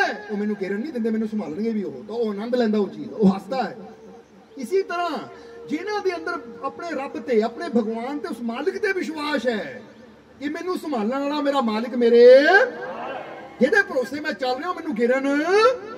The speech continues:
ਫਿਰ ਉਹ ਜ਼ਿੰਦਗੀ ਦੇ ਹਰ ਮੌਕੇ ਦਾ ਆਨੰਦ ਲੈਂਦਾ, ਉਹ ਫਿਕਰ ਹੀ ਨਹੀਂ ਕਰਦਾ ਫਿਰ। ਤਾਂ ਜਿਹਨੂੰ ਵਿਸ਼ਵਾਸ ਨਾ ਹੋਵੇ, "ਮੇਰਾ ਕੀ ਬਣਨਾ ਹੈਗਾ, ਮੇਰੇ ਬੱਚਿਆਂ ਦਾ ਕੀ ਬਣੇਗਾ,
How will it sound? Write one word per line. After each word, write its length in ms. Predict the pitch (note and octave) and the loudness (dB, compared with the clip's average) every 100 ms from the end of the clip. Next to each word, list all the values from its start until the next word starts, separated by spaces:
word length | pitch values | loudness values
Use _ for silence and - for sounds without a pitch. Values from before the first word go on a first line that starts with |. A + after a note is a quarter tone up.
| - - - - | -14 -16 -16 -6
ਫਿਰ 120 | G3+ C#4+ | -4 -4
ਉਹ 80 | |
ਜ਼ਿੰਦਗੀ 420 | A3+ G#3+ A3+ A#3+ C4+ | -6 -6 -6 -6 -6
ਦੇ 320 | C#4 C4 A#3 - - - - - - - | -4 -2 -2 -8 -20 -20 -20 -20 -20 -14
ਹਰ 80 | E4 | -10
ਮੌਕੇ 340 | B3+ A3+ A3+ A3+ | -4 -4 -2 -4
ਦਾ 120 | A3+ | -4
ਆਨੰਦ 280 | G3 F#3+ F#3 | -8 -10 -8
ਲੈਂਦਾ, 240 | D3+ A#3 | -8 -6
ਉਹ 60 | A#3+ | 6
ਫਿਕਰ 260 | - D4 E4 | 6 6 -2
ਹੀ 40 | |
ਨਹੀਂ 120 | F4 | -6
ਕਰਦਾ 260 | C4+ G3+ A3 | -8 -8 -12
ਫਿਰ। 100 | - - A3+ - - - _ - | -14 -20 -20 -20 -20 -20 _ -6
ਤਾਂ 100 | G3+ | -2
ਜਿਹਨੂੰ 200 | C4+ D4+ | -2 -2
ਵਿਸ਼ਵਾਸ 400 | A3+ G3+ G3+ A3 | -4 -4 -4 -4
ਨਾ 100 | D4 | -2
ਹੋਵੇ, 180 | F4+ F4 - - - - | -4 -6 -10 -20 -20 -18
"ਮੇਰਾ 120 | D#3+ F3 | -10 -10
ਕੀ 200 | - F#3 | -10 -16
ਬਣਨਾ 280 | F#3+ G3 | -14 -14
ਹੈਗਾ, 100 | G3 | -16
ਮੇਰੇ 300 | F#3+ - E3+ | -18 -14 -10
ਬੱਚਿਆਂ 320 | F3+ E3 G3 F#3+ | -8 -8 -6 -6
ਦਾ 80 | |
ਕੀ 160 | G3+ G#3 | -6 -6
ਬਣੇਗਾ, 340 | G3 G3 G3 | -8 -10 -10